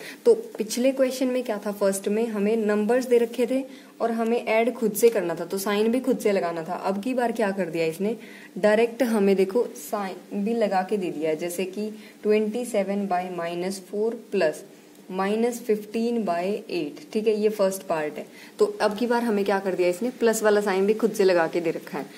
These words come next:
अब हम देखो इसको कैसे solve करेंगे। अब यहाँ पे बच्चों नीचे की side क्या दिख रहा है? फ़ोर, इसमें क्या दिख रहा है?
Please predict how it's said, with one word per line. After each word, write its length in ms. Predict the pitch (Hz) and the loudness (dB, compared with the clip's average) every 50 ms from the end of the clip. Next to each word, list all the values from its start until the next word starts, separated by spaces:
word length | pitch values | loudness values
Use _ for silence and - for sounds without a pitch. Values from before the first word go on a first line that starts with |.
| - - - - - | -18 -18 -14 -2 0
अब 140 | 208 226 226 | 2 2 4
हम 180 | 233 247 254 226 | 4 2 4 4
देखो 240 | 220 202 208 226 214 | 2 2 4 4 4
इसको 260 | - 202 - - 226 | 2 2 0 -2 0
कैसे 280 | 214 202 196 196 196 190 | 2 2 0 0 -2 -2
solve 260 | - 175 165 165 160 | -2 0 -2 -2 -2
करेंगे। 340 | 165 156 156 156 156 151 147 - - - - - - | -4 -6 -4 -4 -6 -6 -8 -10 -16 -20 -14 -8 -6
अब 140 | 196 185 190 | -4 2 2
यहाँ 240 | 208 202 196 220 226 | 2 2 2 0 0
पे 120 | 226 269 240 | 0 0 0
बच्चों 260 | 226 214 220 254 247 | 0 0 0 0 2
नीचे 360 | 233 226 226 226 226 240 254 | 2 4 2 2 2 -2 -2
की 120 | 240 262 | -2 -4
side 320 | 240 - 233 208 214 214 202 | -2 0 2 2 2 2 2
क्या 140 | 226 214 202 | 2 2 2
दिख 180 | 185 185 - | 2 -2 -2
रहा 120 | 196 180 196 | -2 -2 -2
है? 60 | 190 | -4
फ़ोर, 340 | - - 170 170 175 175 - - 214 | -4 -4 -4 -4 -4 -6 -4 -4 -4
इसमें 220 | 226 247 240 233 | 0 0 0 2
क्या 100 | 233 220 | 2 2
दिख 200 | 202 190 - - - | 0 0 -2 -2 -4
रहा 100 | 170 | -4
है? 60 | 185 | -4